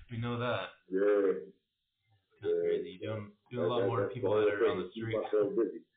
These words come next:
Speaker 2: Just keep myself busy 'cause sooner or later, I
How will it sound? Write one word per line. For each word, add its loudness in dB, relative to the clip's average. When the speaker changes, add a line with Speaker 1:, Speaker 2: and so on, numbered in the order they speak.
Speaker 2:
Just -20
keep -4
myself 2
busy 0
'cause 2
sooner 6
or 6
later, 4
I -4